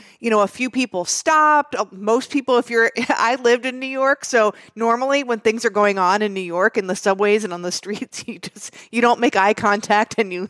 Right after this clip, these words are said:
you just keep walking. And that's what people did. They, um, pretty much ignored him playing. He raised thirty dollars in tips, and he was a world-renowned violinist, Joshua Bell.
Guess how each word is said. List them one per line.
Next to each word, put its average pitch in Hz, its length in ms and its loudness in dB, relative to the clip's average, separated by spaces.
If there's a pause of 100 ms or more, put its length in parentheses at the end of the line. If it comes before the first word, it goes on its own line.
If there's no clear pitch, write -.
(140)
you 214 120 -10
just 214 240 -8
keep 233 260 -6
walking. 185 480 2 (320)
And 247 160 0
that's 311 200 0
what 349 100 0
people 269 460 2 (200)
did. 254 440 0 (340)
They, 220 460 2
um, 208 480 -2
pretty 269 200 -4
much 285 220 0
ignored 214 480 -2
him 190 380 -4 (140)
playing. 233 440 0
He 196 220 -6
raised 214 420 0 (140)
thirty 247 400 0
dollars 185 720 0 (260)
in 202 140 -4
tips, - 560 0 (380)
and 247 180 0
he 294 480 -2
was 247 380 2
a 233 160 2
world-renowned 220 1400 2
violinist, 190 880 -2
Joshua 196 580 2
Bell. 151 600 0